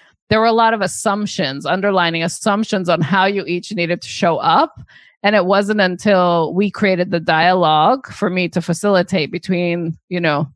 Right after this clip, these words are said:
the three of us to say, "Well, what, this is what's needed in the business. If we look from the outside in, what role do you want to play?" And, and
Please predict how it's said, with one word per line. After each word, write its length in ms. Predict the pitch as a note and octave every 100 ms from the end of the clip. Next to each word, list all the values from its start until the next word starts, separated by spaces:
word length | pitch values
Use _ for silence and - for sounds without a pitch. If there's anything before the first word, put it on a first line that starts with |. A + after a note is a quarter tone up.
| -
the 100 | D#3+
three 260 | - A#3+
of 120 | G3 D#3
us 400 | D#3 C#4 - -
to 120 | G#3
say, 180 | - A3+
"Well, 160 | G#3+
what, 220 | G#3 A3+ _ _ _ _ -
this 160 | A3+
is 100 | C#4+
what's 240 | C4+ B3+ A#3
needed 320 | A#3 A3 G3+
in 140 | F#3+
the 80 | F#3+
business. 420 | A3+ D#4 A#3+ F#3+
If 80 | F3
we 120 | F#3
look 180 | F3+ F3
from 180 | - E3+
the 60 | F3
outside 460 | E3+ E3+ F3+ E3
in, 440 | G#3 G3+ D#3 F3 G#3 _ _ _ _ _
what 260 | F#3+ G#3 A3
role 180 | A#3 A3+
do 140 | G3
you 120 | A3+
want 380 | F3+ E3+ F#3+ F#3+
to 100 | -
play?" 520 | D#3+ - C#3+ C3 D3+ - -
And, 240 | F#3+ E3+ -
and 180 | G3